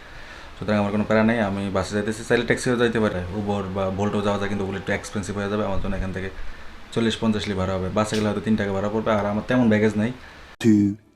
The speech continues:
Speaker 2: hours later।
Speaker 1: বন্ধুরা, আমি আছি এখন হ্যানরি কন্ডি এয়ারপোর্টে।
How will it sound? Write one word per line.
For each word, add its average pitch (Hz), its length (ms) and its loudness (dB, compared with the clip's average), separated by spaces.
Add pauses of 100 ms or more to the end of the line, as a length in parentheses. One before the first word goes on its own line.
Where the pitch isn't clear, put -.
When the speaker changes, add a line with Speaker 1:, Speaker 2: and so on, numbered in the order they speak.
(100)
Speaker 2:
hours 95 580 2
later। 90 480 -2 (180)
Speaker 1:
বন্ধুরা, 123 300 12
আমি 120 140 12
আছি 117 200 10
এখন 117 200 10
হ্যানরি 113 360 12
কন্ডি 117 220 12
এয়ারপোর্টে। 107 400 10